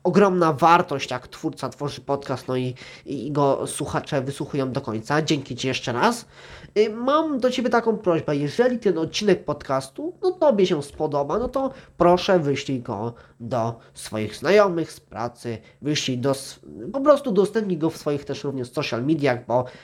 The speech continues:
myślę, że ten temat jest bardzo ciekawy, bardzo zaintryguje różne osoby i jest ten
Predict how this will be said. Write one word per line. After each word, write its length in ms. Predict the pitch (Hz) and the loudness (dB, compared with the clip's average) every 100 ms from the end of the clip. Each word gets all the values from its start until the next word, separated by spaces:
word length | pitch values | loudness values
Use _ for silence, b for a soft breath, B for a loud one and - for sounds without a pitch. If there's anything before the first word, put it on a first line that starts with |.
| B 135 | B -6
myślę, 340 | 156 - 147 | -4 -2 -4
że 60 | - | -2
ten 160 | 135 | -6
temat 300 | 151 127 123 | -4 -4 -4
jest 160 | 123 113 | -4 -6
bardzo 420 | - 170 170 151 | 0 2 2 -2
ciekawy, 580 | - 127 113 117 233 269 - B B B - | -4 -6 -6 0 0 0 -10 B B B -2
bardzo 420 | 123 165 135 127 | 4 4 2 -6
zaintryguje 640 | 135 139 139 147 139 143 139 | -6 -6 -6 -8 -6 -2 -2
różne 240 | 135 165 | -2 -4
osoby 340 | 180 220 214 | -2 2 2
i 160 | 208 226 | 2 2
jest 180 | 240 226 | 2 2
ten 180 | 165 | -4